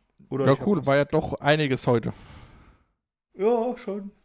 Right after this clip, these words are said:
Speaker 2: Ja.
Speaker 1: Aber haben sie, glaub ich, weil sie den Shop auch technisch umgebaut haben, haben sie wahrscheinlich gleich ganz viele neue Sachen eingepflegt.
Speaker 2: Mhm. Ja, wahrscheinlich dann auch im Zuge von Kino Plus und so, wie das dann reinkam, dass da dann
Speaker 1: Mhm.
Speaker 2: alles irgendwie mit neu machen.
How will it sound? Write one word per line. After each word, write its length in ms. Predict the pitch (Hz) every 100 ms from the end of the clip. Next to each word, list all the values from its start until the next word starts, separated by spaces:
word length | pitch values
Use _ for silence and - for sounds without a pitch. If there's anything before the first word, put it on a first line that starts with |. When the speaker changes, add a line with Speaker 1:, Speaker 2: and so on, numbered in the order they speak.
| _ _ _ -
Speaker 2:
Ja. 180 | 139 -
Speaker 1:
Aber 260 | 131 131 135
haben 160 | 147
sie, 80 | 143
glaub 220 | 135 139 135
ich, 180 | -
weil 140 | 139 135
sie 80 | 131
den 160 | 131 127
Shop 240 | 143 143
auch 120 | 127
technisch 300 | - 135 131
umgebaut 500 | 143 143 135 143 135 135
haben, 260 | 127 123
haben 120 | 120
sie 80 | 120
wahrscheinlich 460 | 120 - 120 123 -
gleich 360 | - 123 - -
ganz 160 | -
viele 160 | - 127
neue 200 | 127 123
Sachen 220 | 139 127
eingepflegt. 720 | 127 127 123 - 123 - - _ _ _ _ _ _
Speaker 2:
Mhm. 380 | 247 131 139 147 - _ _ _ _ _ _ _ _ _ _ _
Ja, 200 | 117 127
wahrscheinlich 440 | 123 - 120 131 -
dann 160 | 123
auch 120 | 120 127
im 100 | 127
Zuge 260 | 147 143
von 220 | 135 120 123
Kino 240 | - 131
Plus 280 | - 131 -
und 100 | 131
so, 180 | 127 127
wie 60 | 120
das 140 | -
dann 160 | 120 117
reinkam, 680 | 120 117 120 120 120 117 - - _ _ _ _ _ -
dass 240 | 113 127
da 80 | 110
dann 140 | 113 120
Speaker 1:
Mhm. 60 |
Speaker 2:
alles 240 | 113 113 -
irgendwie 160 | 117
mit 120 | 113 113
neu 180 | 117
machen. 300 | 113 110 -